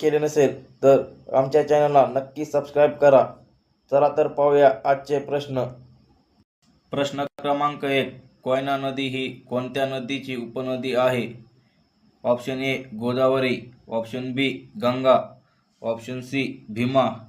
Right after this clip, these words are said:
ऑप्शन डी कृष्णा. तर मित्रांनो,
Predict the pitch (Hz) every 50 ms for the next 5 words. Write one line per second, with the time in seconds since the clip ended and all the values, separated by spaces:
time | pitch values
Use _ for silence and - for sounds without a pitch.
0 | - _ _ - 107 113 110 - - 127 127 131 127 135 135 120 - - - -
1 | 131 120 - - 135 131 113 - - - - - _ _ _ _ _ _ _ _
2 | _ _ _ _ _ _ _ _ _ _ _ _ _ _ _ _ _ _ _ _
3 | _ _ _ _ _ _ _ _ _ _ _ _ _ _ _ _ _ _ _ _
4 | _ _ _ _ 698 _ _ _ _ _ _ _ 659 659 640 _ _ _ _ _
5 | _ _ _ _ _ _ _ _ _ _ _ _ _ _ _ _ _ 135 135 135
6 | 139 135 - 139 135 135 135 135 131 123